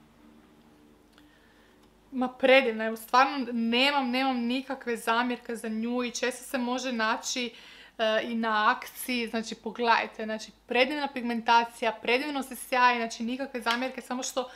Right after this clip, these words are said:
piše rok trajanja dvadeset četiri mjeseca, znači dvije godine, imam sigurno više od toga i ne posežem za njom i jednostavno, eto, ono,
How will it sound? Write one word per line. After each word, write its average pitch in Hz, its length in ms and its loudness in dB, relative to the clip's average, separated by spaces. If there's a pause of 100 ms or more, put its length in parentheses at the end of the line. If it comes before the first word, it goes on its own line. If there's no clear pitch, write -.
(480)
piše 285 280 -2
rok 277 220 0
trajanja 269 400 4
dvadeset 240 540 0
četiri 247 260 -2
mjeseca, 233 480 -6
znači 220 260 -4
dvije 240 220 -2
godine, 226 540 0
imam 214 160 -6
sigurno 214 380 -8
više 220 300 -8
od - 160 -14
toga 262 360 4 (520)
i 262 100 2
ne 247 160 2
posežem 254 540 2
za 240 120 -2
njom 233 400 0 (400)
i 247 100 -4
jednostavno, 233 580 -4
eto, 233 300 -6
ono, 214 420 -6